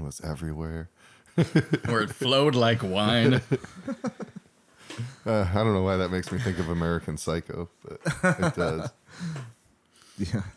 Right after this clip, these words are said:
Speaker 3: that's, uh, yeah, that's quite the flick. <laughs>
Speaker 1: Well, it's quite the book.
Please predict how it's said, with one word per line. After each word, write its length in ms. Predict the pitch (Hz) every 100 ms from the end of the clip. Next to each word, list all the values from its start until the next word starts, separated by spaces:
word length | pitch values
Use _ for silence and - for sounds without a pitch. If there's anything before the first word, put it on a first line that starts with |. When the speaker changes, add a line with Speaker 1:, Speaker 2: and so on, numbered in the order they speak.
| _ _ _ _ -
Speaker 3:
that's, 320 | 78 - -
uh, 300 | - 50 50 90 - _ _ _ _ -
yeah, 60 | - - _ -
that's 260 | 98 - -
quite 260 | - 117 -
the 80 |
flick. 420 | - 110 113 - -
<laughs> 40 |
Speaker 1:
Well, 840 | 196 185 185 - 180 - 156 123 101
it's 100 | -
quite 220 | 135 107
the 80 | 85
book. 320 | 73 120